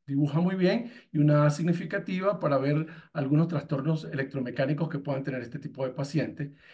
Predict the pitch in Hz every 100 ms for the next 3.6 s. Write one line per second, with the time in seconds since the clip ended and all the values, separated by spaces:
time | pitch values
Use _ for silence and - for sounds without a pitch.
0 | - - 156 190 226 - 226 220 214 214
1 | 220 190 156 - _ 147 135 127 117 -
2 | - 123 127 127 135 165 180 175 160 170
3 | 160 175 175 165 180